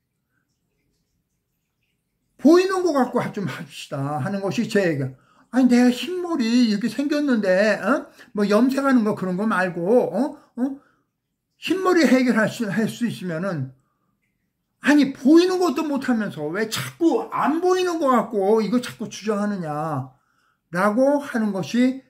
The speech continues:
제 의견입니다. 그러면은 양반에서 자꾸 콜레스테롤인데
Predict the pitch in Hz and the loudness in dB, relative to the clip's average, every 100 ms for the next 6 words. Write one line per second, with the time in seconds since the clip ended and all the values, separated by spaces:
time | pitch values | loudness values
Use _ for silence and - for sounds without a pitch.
0 | _ - 196 196 - 202 233 202 151 139 | _ -4 -2 -2 -2 4 4 4 -2 -2
1 | 127 123 - _ _ _ _ _ _ _ | -2 -6 -14 _ _ _ _ _ _ _
2 | _ 277 294 240 208 226 131 - _ _ | _ 0 2 4 4 2 -2 -8 _ _
3 | _ _ _ _ _ _ _ _ _ _ | _ _ _ _ _ _ _ _ _ _
4 | 127 156 202 226 214 233 226 196 220 - | -6 -4 -4 -4 -2 -4 -4 -6 -6 -6
5 | - 277 240 - 190 151 131 - | -2 2 2 2 -4 -4 -8 -12